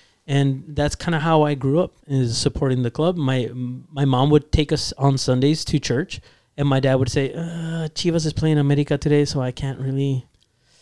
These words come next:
I can't go to church today." Um, and I would say, "Mom, I think, I think I need to stay at home <laughs> with my dad." Um, and that's kinda how I grew up. And so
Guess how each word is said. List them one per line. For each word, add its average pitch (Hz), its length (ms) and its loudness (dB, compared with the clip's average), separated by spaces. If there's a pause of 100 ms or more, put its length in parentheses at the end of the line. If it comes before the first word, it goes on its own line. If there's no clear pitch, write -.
(600)
I - 80 -6
can't 147 160 0
go 139 100 -2
to 127 80 -4
church - 320 -8
today." - 300 -14 (420)
Um, 135 480 6
and 135 320 6
I 127 80 4
would 127 160 4
say, 123 240 2
"Mom, 131 460 2
I - 80 -12
think, - 380 -8 (200)
I 120 80 -6
think 147 240 -4
I 139 60 0
need 127 160 0
to 104 60 -8
stay 107 260 -12 (200)
at 113 140 -6
home 117 140 -8 (160)
<laughs> - 160 -20
with 127 100 -6
my 101 120 -4
dad." - 220 -18 (480)
Um, 139 280 2
and 180 120 4
that's 190 240 6
kinda 240 200 4
how 240 180 8
I 240 140 8
grew 233 200 4
up. - 180 -4 (140)
And 170 360 2
so 165 540 4